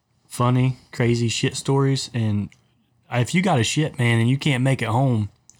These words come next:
I don't know how good walking around your truck's gonna do for you. I mean, it might ease it a little bit, but it's just gonna come back. I don't know how far away you are from home, but, I mean, do what you gotta do. Maybe stop, pull over. I'm not sure, but, uh, get it all out there.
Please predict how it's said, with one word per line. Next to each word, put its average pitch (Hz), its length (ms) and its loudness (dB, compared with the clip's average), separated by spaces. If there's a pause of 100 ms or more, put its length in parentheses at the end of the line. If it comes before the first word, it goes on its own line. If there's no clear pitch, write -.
(720)
I 127 80 0
don't 139 140 2
know 131 60 2
how 127 200 2
good 123 240 0
walking 123 300 0
around 117 180 2
your 107 80 0
truck's 117 280 -2
gonna 107 200 0
do 107 120 2
for 98 240 -2
you. 90 120 -4 (600)
I 113 60 -10
mean, 113 200 2
it 110 60 2
might 135 300 2
ease 143 220 2
it 127 80 0
a - 20 2
little 135 240 2
bit, 117 220 0
but 117 100 0
it's 135 160 0
just 139 160 0
gonna 131 180 0
come 117 220 0
back. 107 340 0
I 120 40 0
don't 117 100 2
know 110 80 2
how 117 160 0
far 127 260 0
away 131 220 2
you 127 100 2
are 131 120 2
from 123 160 -2
home, 127 340 2 (580)
but, 107 360 0
I - 20 -4
mean, 104 320 0
do 135 100 0
what 175 160 -2
you - 60 -8
gotta 160 180 0
do. 160 220 2
Maybe 147 240 0
stop, 165 400 -2
pull 165 180 -2
over. 170 240 0
I'm 131 120 2
not 151 180 0
sure, 151 340 0 (360)
but, 110 180 0
uh, 98 280 0 (520)
get 123 140 0
it 131 100 2
all 139 160 2
out 131 200 2
there. 95 260 -2